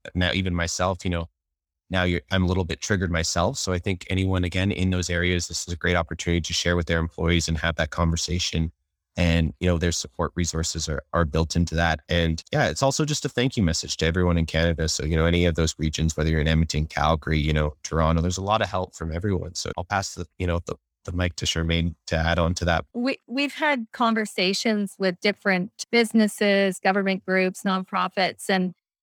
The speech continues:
Speaker 2: and they've expressed interest in doing things like a lunch and learn where they can bring their team together and watch the movie together as a team and have a conversation, whether that conversation be about their workplace or what's going on for them in their own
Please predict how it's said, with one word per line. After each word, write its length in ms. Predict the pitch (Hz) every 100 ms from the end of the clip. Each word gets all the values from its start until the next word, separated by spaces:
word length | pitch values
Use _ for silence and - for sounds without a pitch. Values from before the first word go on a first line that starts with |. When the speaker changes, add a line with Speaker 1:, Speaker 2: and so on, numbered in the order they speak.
| -
Speaker 2:
and 340 | 208 208 208 - _ _ -
they've 200 | 226 269
expressed 520 | 262 - 208 196 -
interest 480 | 185 190 202 190 196
in 140 | 185
doing 320 | 185 185 190
things 280 | 202 190 185
like 160 | 202 202
a 60 |
lunch 300 | 214 262 -
and 120 | 220
learn 260 | 175 175 175
where 120 | 180
they 140 | 180 185
can 160 | 202
bring 240 | 190 196 208
their 120 | 214
team 320 | 220 - 277
together 580 | 311 269 180 165 170 175 -
and 260 | 185 190
watch 480 | 190 196 - - -
the 80 | 208
movie 500 | 202 190 180 180 175
together 480 | - 214 185 170 214
as 100 | 214
a 60 |
team 440 | 214 - 185 180 185 _ _ -
and 140 | 214
have 200 | 180 208
a 60 | 196
conversation, 960 | - 190 185 175 - 170 160 - - 226 _ _ -
whether 280 | 202 202
that 220 | 190 185 -
conversation 760 | 190 185 180 - 175 - 185
be 140 | 175 170
about 300 | 165 165 -
their 140 | 151
workplace 840 | 165 247 277 - 247 240 240 240 190
or 140 | 170
what's 280 | 180 202 -
going 320 | 202 190 180
on 220 | 180 180
for 120 | -
them 160 | 180 175
in 80 | 170
their 180 | 170 165
own 160 | 160